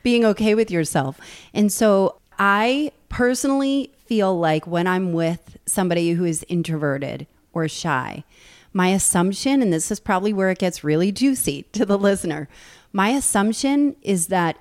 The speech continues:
you're uncomfortable. So, like, an introverted or a shy person. And so I probably shouldn't use those interchangeably. My assumption is if somebody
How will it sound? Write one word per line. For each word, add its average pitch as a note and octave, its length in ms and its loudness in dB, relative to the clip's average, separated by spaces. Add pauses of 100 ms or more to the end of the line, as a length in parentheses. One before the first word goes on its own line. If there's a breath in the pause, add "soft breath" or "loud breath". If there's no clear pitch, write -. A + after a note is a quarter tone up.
you're F#3 440 0
uncomfortable. E3 920 -2 (720)
So, D#3+ 480 2
like, F#3 200 0
an F3+ 180 0
introverted A3+ 760 2
or F3+ 220 2
a F#3+ 60 0
shy D3+ 380 0
person. C#3+ 600 -4
And D#3+ 200 -4
so F#3+ 100 -2
I D#3+ 80 0
probably G3+ 380 -4
shouldn't F3+ 400 -4
use F3 320 -2
those D3 480 -2
interchangeably. D#3 1120 -4 (920 soft breath)
My G3+ 280 4
assumption F3+ 960 2 (480 soft breath)
is F#3+ 200 2
if F#3+ 120 2
somebody A3 760 0